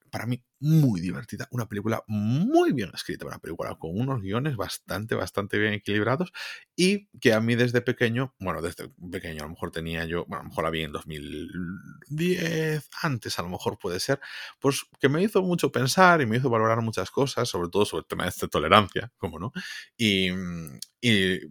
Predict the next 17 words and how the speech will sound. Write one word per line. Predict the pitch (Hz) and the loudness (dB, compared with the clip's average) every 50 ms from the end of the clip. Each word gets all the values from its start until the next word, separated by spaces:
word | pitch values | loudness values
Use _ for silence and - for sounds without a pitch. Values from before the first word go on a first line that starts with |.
| 65 _ | -20 _
no | 67 67 67 - 143 - | -20 -20 -12 -6 -4 -4
sé, | 123 - - 82 | -4 -4 -6 -6
la, | 78 87 85 85 - - | -4 -2 -2 -2 -2 -2
la | 104 101 | -2 0
agradezco | 98 101 104 110 123 120 - - | 2 4 4 4 4 2 -2 -8
mucho, | 87 87 87 90 - - - 80 76 - | -6 -6 -6 -6 -6 -6 -8 -8 -8 -8
vale | - 95 101 117 110 98 85 | -6 0 2 2 4 2 0
para | - - 82 82 | -2 -4 -4 -4
cualquier | - 78 95 - 120 | -6 -4 0 0 0
momento | 90 85 80 80 78 - 76 | 0 -2 -8 -8 -8 -8 -8
del | 73 76 82 | -6 -4 -2
día, | 85 92 92 92 92 95 90 | 0 2 2 4 4 2 0
os | 90 - | -2 -6
la | 95 80 | -8 -10
podéis | - - 85 82 | -10 -10 -12 -12
poner, | - - 82 82 80 82 85 | -12 -10 -6 -4 -4 -4 -6
no, | 85 82 80 - | -8 -12 -14 -14